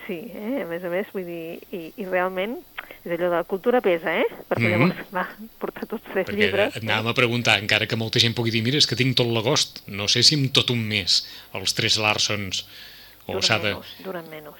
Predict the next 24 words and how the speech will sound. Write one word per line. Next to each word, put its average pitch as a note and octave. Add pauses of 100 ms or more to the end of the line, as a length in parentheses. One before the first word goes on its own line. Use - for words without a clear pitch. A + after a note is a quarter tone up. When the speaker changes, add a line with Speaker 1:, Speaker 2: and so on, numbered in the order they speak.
Speaker 2:
Duren G#2
menys, F3
sí? C#3
Speaker 1:
Menys, A3
menys, E3+
vull F3
dir, E3+
com E3 (140)
si, -
si F3+
tens G3+
festa, G#3
eh, F3 (180)
pensa F#3
que, E3+ (600)
<laughs> - (640)
em, E3+ (840)
un A3+
Larson, A#3+ (140)
<laughs> - (200)
eh, F3 (480)
el D#3
segon, F#3
o... F3+